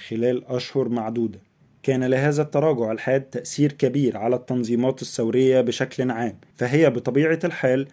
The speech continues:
تنظيمات تنتعش في الأجواء الثورية وتتدهور في أفولها.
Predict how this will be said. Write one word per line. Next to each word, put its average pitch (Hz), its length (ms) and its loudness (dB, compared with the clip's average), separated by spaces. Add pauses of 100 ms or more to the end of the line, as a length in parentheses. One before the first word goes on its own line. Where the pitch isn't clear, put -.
(120)
تنظيمات 135 720 2
تنتعش 123 460 0
في - 100 -4
الأجواء 123 460 0
الثورية 143 680 2 (200)
وتتدهور 139 920 2
في 156 360 -2
أفولها. 120 540 -2